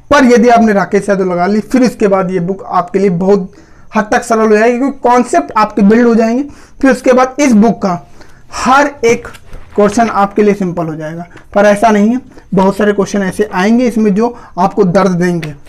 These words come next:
और इतना दर्द देंगे कि आप परेशान हो जाएंगे, ठीक है। तो यदि आप दर्द लेना चाहते हो तो इस बुक को जरूर लगाइएगा। पर देखो यार,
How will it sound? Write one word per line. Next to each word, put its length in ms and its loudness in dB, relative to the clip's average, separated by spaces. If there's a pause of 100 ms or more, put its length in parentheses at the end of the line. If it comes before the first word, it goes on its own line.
(260)
और 40 2
इतना 240 2
दर्द 260 4
देंगे 380 2 (560)
कि 80 -2
आप 220 0
परेशान 380 -2
हो 80 -8
जाएंगे, 300 -14
ठीक 180 -8
है। 120 -4 (480)
तो 380 0 (300)
यदि 240 2
आप 120 4
दर्द 280 2
लेना 280 0
चाहते 300 0
हो 60 -6
तो 60 0
इस 160 -2
बुक 200 -4
को 80 2
जरूर 240 0
लगाइएगा। 520 0 (320)
पर 120 0
देखो 200 -2
यार, 300 -4